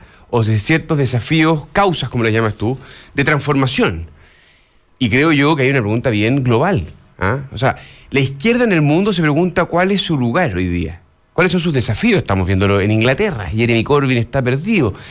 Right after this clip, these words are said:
Estamos viendo en Estados Unidos una cosa muy loca con Donald Trump y una izquierda que está empezando a buscar personajes que van desde Bernie Sanders a Alexandra Ocasio-Cortez. Eh, lo propio en Europa, en España, en España vamos a tener elecciones, en Francia está Macron, en fin.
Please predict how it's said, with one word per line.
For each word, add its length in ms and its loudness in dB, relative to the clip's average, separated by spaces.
Estamos 560 0
viendo 260 2
en 60 2
Estados 280 0
Unidos 480 2
una 140 -2
cosa 220 -2
muy 140 2
loca 340 2
con 260 0
Donald 240 0
Trump 320 0
y 60 -2
una 80 2
izquierda 340 0
que 60 -2
está 180 -2
empezando 380 2
a 80 4
buscar 320 -2
personajes 680 -2
que 140 0
van 160 2
desde 220 2
Bernie 240 2
Sanders 560 -2
a 260 0
Alexandra 760 0
Ocasio-Cortez. 800 -2
Eh, 500 2
lo 200 2
propio 420 2
en 160 0
Europa, 420 2
en 60 -8
España, 420 -4
en 140 0
España 320 0
vamos 80 2
a 80 0
tener 120 0
elecciones, 600 0
en 100 -4
Francia 300 -2
está 180 0
Macron, 420 0
en 80 -2
fin. 240 0